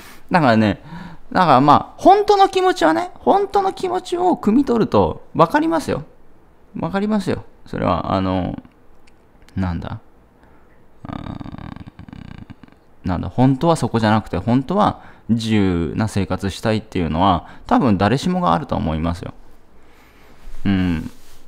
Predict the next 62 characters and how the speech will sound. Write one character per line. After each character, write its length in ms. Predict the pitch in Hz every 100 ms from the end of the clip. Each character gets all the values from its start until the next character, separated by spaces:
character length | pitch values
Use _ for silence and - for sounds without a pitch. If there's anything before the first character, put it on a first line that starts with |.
| - - -
だ 100 | 123
か 60 |
ら 60 | 98
全 360 | 104 180 254 311
員 60 |
が 100 | 214
な 120 | 104
れ 100 | 107
る 80 | 139
わ 100 | 107
け 80 | 87
じ 60 | 85
ゃ 60 |
な 140 | 90 104
い 80 |
け 100 | 92
れ 80 | 80
ど 120 | 78
も、 340 | 80 98 78 - - -
じ 100 | 95
ゃ 60 | 92
あ 20 |
全 300 | 95 160 202
員 80 | 147
の 80 |
ま 140 | 87 92
ま 100 | 135
で 100 | 101
い 60 |
い 40 | 117
の 120 | 90
か 100 | -
っ 40 |
て 80 | -
話 240 | 82 - -
な 60 |
ん 40 | -
で 60 |
す 80 | -
よ。 80 | - - - - - _ - - - - -
そ 160 | -
こ 120 | 226
に 120 | 240 240
対 220 | 233 196
し 60 |
て 100 | 107
ど 140 | 85 107
れ 80 | 147
ぐ 80 |
ら 80 | 196
い 60 | 147
や 80 | 107
っ 60 |
た 160 | - 165
ん 60 |
で 80 | 92
す 100 | -
か 120 | 80
っ 40 | 73
て 140 | -
い 60 |
う。 80 | -